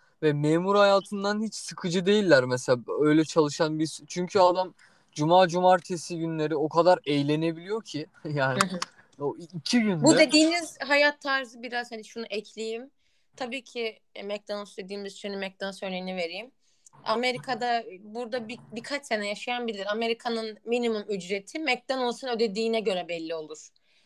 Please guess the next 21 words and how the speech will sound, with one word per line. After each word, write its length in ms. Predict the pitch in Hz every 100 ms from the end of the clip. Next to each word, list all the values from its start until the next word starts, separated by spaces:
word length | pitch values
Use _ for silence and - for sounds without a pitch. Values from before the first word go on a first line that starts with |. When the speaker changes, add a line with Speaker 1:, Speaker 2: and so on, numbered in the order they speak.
| -
Speaker 2:
Eğer 240 | 214 226
McDonald's 640 | 233 226 - 254 247 233 -
elemanlarına 560 | 214 214 208 202 196
on 220 | 214 226 226
dolar 300 | 196 180 175
veriyorsa 400 | 175 180 - 180
saatlik, 460 | - 180 190 311 -
on 240 | 254 254
dolar 260 | 226 254 262
minimum 440 | 240 233 214 180
olarak 340 | 175 170 170 160 _ _ _ _ _ _ _
görür 220 | 190 180
iş 220 | 170 175 185
yerleri 360 | 165 165 160
de 120 | 160
bunu. 240 | 165 185 277 _ - - _ _ _ _ _ _ _
E, 80 | 233
tabii 280 | 262 294 311
ki 80 | 285
McDonald's'a 520 | 277 254 294 294 285
çalışıyorsan 880 | - 269 - 302 311 - 220 226